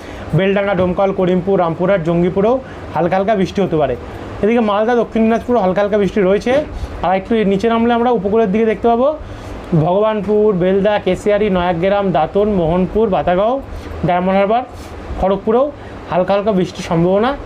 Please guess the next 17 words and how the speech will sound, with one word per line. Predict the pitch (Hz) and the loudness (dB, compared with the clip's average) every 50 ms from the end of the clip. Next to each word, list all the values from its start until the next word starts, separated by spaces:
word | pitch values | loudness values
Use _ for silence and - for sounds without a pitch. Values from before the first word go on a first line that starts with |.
| - - - | -8 -2 0
রয়েছে। | 202 202 190 190 170 147 127 - - - - - | 2 2 2 2 0 -2 -2 -4 -8 -12 -8 -4
আর | 175 180 | 0 2
এদিকে | 202 208 190 | 2 2 2
যশোর, | 156 190 175 - - 220 196 | 2 0 0 0 0 0 2
লোহাগাড়ার | 196 190 185 185 202 214 202 185 | 2 2 2 2 2 2 2 2
দিকেও | 214 208 240 269 294 285 - - - - - - - - | 0 2 2 0 0 -2 -8 -12 -14 -14 -12 -10 -6 -2
হালকা | 165 170 165 202 | -2 0 0 2
বৃষ্টি | 190 202 196 - - | 0 0 0 0 0
হয়েছে। | 214 214 240 | 0 0 2
এদিকে | 214 220 214 | 2 2 2
ঢাকা, | 180 180 175 196 190 | 0 0 0 0 0
রাজশাহী, | 190 180 170 - 202 202 | 0 0 0 -2 -2 0
মেহেরপুর, | 190 175 175 170 165 208 | 0 0 0 0 0 0
ময়মনসিংহেও | 202 180 165 165 175 175 165 190 196 233 262 262 | 2 2 2 2 0 0 0 2 2 2 2 2
ঝিরিঝিরি | 185 180 175 175 170 180 180 | 2 2 2 2 2 2 2
বৃষ্টি | 170 165 - - 160 | 2 0 -2 -2 0
রয়েছে। | 151 143 131 143 135 | 0 0 0 0 -2